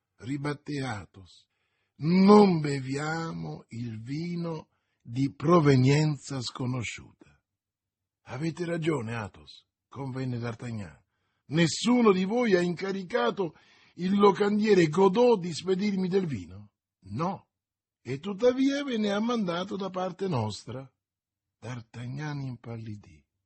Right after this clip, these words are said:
e un tremito convulso gli scosse tutte le membra. "Mi spaventi", disse Athos, che nelle grandi occasioni gli dava del tu. "Che cosa è successo?" "Corriamo,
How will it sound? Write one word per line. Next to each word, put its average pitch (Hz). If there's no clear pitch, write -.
e 127
un 143
tremito 160
convulso 151
gli 151
scosse 147
tutte 156
le 135
membra. 78
"Mi 165
spaventi", 233
disse 127
Athos, 123
che 151
nelle 160
grandi 170
occasioni 156
gli 139
dava 143
del 135
tu. 85
"Che 302
cosa 311
è 175
successo?" -
"Corriamo, 208